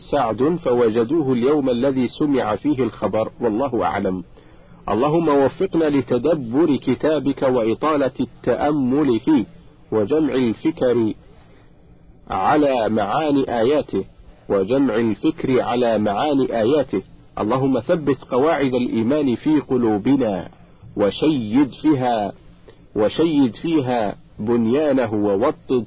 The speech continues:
فيها أركانه، وألهمنا ذكرك وشكرك، وآتنا في الدنيا حسنة وفي الآخرة حسنة وقنا عذاب النار،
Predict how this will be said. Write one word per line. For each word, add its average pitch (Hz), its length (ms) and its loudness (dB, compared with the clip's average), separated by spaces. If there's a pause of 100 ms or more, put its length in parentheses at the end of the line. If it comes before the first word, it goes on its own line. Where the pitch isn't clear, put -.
فيها 135 480 0
أركانه، 110 600 -2 (500)
وألهمنا 107 760 0
ذكرك 135 540 -4
وشكرك، 127 680 -2
وآتنا 127 720 0
في 117 120 -6
الدنيا 127 380 -2
حسنة 135 640 -4
وفي 117 220 -2
الآخرة 113 600 -2
حسنة 107 440 -4 (440)
وقنا 135 480 0
عذاب 110 400 -2
النار، 117 360 0